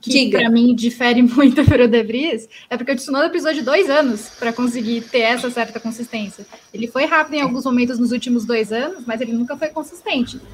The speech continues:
Speaker 1: Talvez ele vai fazer isso em dois mil e vinte e três, e é por isso que eu acho meio que um peso diferente pro De Vries de dar esse ultimato. Eu, eu acho também que é só pra, né, causar um terror nele, mas é por isso que eu acho tão pesado pro De Vries, que tá estreando nessa temporada, ainda que tem experiência,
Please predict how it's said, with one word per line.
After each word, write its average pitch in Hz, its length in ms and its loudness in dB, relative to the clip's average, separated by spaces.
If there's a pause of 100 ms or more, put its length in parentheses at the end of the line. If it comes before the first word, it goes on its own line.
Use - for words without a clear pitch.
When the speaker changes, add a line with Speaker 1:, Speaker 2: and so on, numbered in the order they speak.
(160)
Speaker 1:
Talvez 226 260 -4
ele 247 120 2
vai 247 140 -2
fazer 262 280 -2
isso 247 320 -2
em 277 80 0
dois 285 200 -4
mil 285 120 -4
e 285 40 -8
vinte 294 200 -6
e - 40 -16
três, 240 260 0
e 240 40 0
é 233 40 -2
por 240 160 -8
isso 254 200 -6
que - 60 -2
eu 285 100 0
acho 262 300 2
meio 247 300 -2
que 233 500 -2 (520)
um 226 80 -4
peso 247 260 0
diferente 254 560 -2
pro 269 160 -8
De 226 160 -2
Vries 233 580 -2
de 220 120 -6
dar 240 260 2
esse 285 140 -8
ultimato. 240 420 -8
Eu, 226 100 -6
eu 269 160 -2
acho 320 240 0
também 247 300 -4
que 262 80 -10
é 233 140 -4
só 220 180 -6
pra, 262 300 -4
né, 220 140 -8
causar 220 260 -6
um 233 80 -2
terror 233 340 -2
nele, 196 300 -8 (320)
mas 214 160 -2
é 233 40 2
por 233 180 0
isso 247 160 2
que - 60 2
eu 277 40 4
acho 269 240 0
tão 277 380 -2 (720)
pesado 240 560 2
pro 240 180 -2
De 220 160 0
Vries, 233 320 -2
que - 80 -14
tá 240 100 -4
estreando 233 420 -2
nessa 240 120 0
temporada, 233 440 -2
ainda 233 260 -2
que 240 80 -10
tem 233 120 -6
experiência, 233 640 -6